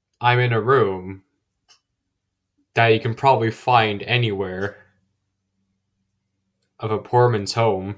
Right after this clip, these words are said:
Who knows? And yeah, I may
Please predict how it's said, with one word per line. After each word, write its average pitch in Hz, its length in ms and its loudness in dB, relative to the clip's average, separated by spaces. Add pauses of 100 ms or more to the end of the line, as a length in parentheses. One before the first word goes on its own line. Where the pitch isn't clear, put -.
(360)
Who 123 140 -4
knows? 98 420 -10 (1900)
And 202 480 4
yeah, 202 300 2
I 185 120 2
may 180 380 0